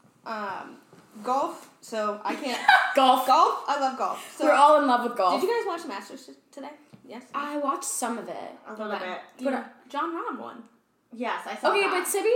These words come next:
Speaker 2: fair, out of all of the one, like, he's not my fave.
Speaker 1: He's from A S U.
Speaker 2: No, I know, like, go Devs, but, like,
Speaker 1: Yeah,
Speaker 2: I
Speaker 1: that's fair.
Speaker 2: really, what's the one that I like?
Speaker 1: You like Rory McIlroy.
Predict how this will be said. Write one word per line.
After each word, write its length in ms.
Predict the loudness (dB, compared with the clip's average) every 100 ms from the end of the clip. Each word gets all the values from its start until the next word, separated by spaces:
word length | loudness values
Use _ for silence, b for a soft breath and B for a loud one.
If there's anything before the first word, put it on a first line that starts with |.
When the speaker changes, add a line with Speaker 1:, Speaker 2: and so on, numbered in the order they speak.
| 4
Speaker 2:
fair, 160 | 2 4
out 120 | 2
of 120 | 2 2
all 220 | 2 2
of 120 | -2
the 60 | -4
one, 220 | -4 -6
like, 100 | -8
he's 200 | -6 -4
not 160 | -6 -6
my 100 | -10
fave. 460 | -8 -6 -6 -8 -16 _ -8
Speaker 1:
He's 120 | -6
from 100 | -4
A 180 | -4 -6
S 80 | -6 -8
U. 80 | -10 -16 _ _ _ _ _ _ _
Speaker 2:
No, 180 | -2 0
I 60 | 0
know, 280 | 2 0 0
like, 220 | -2 -2
go 160 | -2 -2
Devs, 500 | -2 -2 -4 -8 -6
but, 180 | -4 -2
like, 340 | -4 -4 -6 -16 _ _ _ _ _ _ _
Speaker 1:
Yeah, 240 | -10 -8 -2
Speaker 2:
I 120 | 0
Speaker 1:
that's 100 | 2
fair. 140 | 0 -2
Speaker 2:
really, 100 | -2
what's 220 | -6 -6 -4
the 80 |
one 160 | -2 0
that 100 | -2
I 160 | -4 -4
like? 280 | -6 -10 -12
Speaker 1:
You 140 | -8
like 200 | -8 -8 -8
Rory 180 | -10
McIlroy. 420 | -10 -16 -16 -18